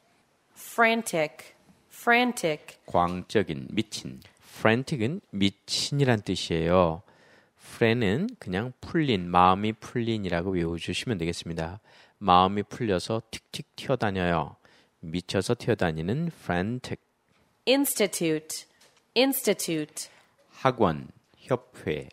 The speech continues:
Speaker 2: 설립하다. 이는 안에서, 스티는 세우다. 안에서 선 것, 우리 동네 안에서 선 것. 그것이 동네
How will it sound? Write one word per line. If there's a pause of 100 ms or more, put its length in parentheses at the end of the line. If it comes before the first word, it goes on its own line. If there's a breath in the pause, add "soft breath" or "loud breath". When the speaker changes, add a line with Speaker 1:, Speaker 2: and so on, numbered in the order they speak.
Speaker 2:
설립하다. (600 soft breath)
이는
안에서,
스티는
세우다. (400 soft breath)
안에서
선
것, (320)
우리
동네
안에서
선
것. (180)
그것이 (640 soft breath)
동네